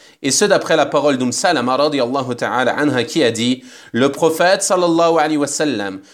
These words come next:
faisait le witr en sept ou cinq unités, sans les séparer par une salutation ou une parole.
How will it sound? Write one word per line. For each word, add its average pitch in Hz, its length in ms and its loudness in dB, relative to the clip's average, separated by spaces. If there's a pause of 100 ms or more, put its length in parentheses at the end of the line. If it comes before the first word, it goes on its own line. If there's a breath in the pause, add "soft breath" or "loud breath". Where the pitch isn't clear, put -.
(120)
faisait 147 300 0
le 160 80 4
witr 139 540 2 (240 loud breath)
en 135 140 -2
sept 185 420 0
ou 180 60 -4
cinq 160 320 -2
unités, 147 600 -2 (160 loud breath)
sans 143 300 0
les 190 140 2
séparer 170 460 0
par 156 200 0
une 147 80 2
salutation 143 920 -2 (200 loud breath)
ou 123 160 0
une 110 160 0
parole. 113 520 2